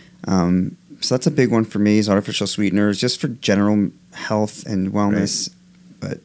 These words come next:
Speaker 1: yeah.
Speaker 2: Yeah, I always heard with artificial sweeteners that, you know, so your tongue is receiving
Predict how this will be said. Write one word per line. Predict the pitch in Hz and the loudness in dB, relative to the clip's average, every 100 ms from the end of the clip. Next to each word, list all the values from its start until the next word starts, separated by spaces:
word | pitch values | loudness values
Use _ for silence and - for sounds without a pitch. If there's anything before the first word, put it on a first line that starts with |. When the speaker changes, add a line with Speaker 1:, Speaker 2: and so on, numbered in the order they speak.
| - | -14
Speaker 1:
yeah. | - 139 127 - | -12 -10 -12 -2
Speaker 2:
Yeah, | 151 139 | 2 6
I | |
always | 185 196 | 6 6
heard | 160 | 4
with | 135 | 4
artificial | 123 113 117 113 | 4 4 2 2
sweeteners | - 110 107 104 101 - | 4 4 4 4 2 0
that, | - 107 104 98 - - - | -2 2 2 2 0 -6 -8
you | 110 104 | -2 2
know, | 101 | 2
so | 92 110 | 2 2
your | 104 104 | 4 2
tongue | 92 - 135 131 127 | 2 0 4 4 4
is | 107 101 | 2 0
receiving | 104 - 104 101 101 98 95 | 0 2 4 4 2 0 -4